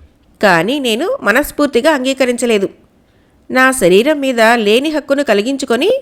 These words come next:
నిరంకుశంగా మానభంగం చేశాడు గరుత్మీయుడు. అంటే నన్ను అదే విధంగా చేయమనా నీ సమాధానం?" సూటిగా ప్రశ్నించాడు. "నేను భద్రకాళి ఉపాసకుణ్ణి, అనుమతి ఇస్తే గాని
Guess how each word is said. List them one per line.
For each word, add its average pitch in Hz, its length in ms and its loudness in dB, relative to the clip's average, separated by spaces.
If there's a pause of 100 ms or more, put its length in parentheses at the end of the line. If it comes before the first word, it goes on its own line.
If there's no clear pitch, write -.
(420)
నిరంకుశంగా 285 720 0
మానభంగం 254 600 0
చేశాడు 220 340 -2 (100)
గరుత్మీయుడు. 262 500 2 (1040)
అంటే 208 480 0 (500)
నన్ను 185 300 2
అదే 247 260 4
విధంగా 262 320 0
చేయమనా 226 560 0
నీ 247 180 -4
సమాధానం?" 240 640 0 (480)
సూటిగా 311 400 2
ప్రశ్నించాడు. 240 680 -2 (1300)
"నేను 254 400 2
భద్రకాళి 262 640 0
ఉపాసకుణ్ణి, 240 760 -2 (540)
అనుమతి 214 360 0
ఇస్తే 247 300 0
గాని 262 400 0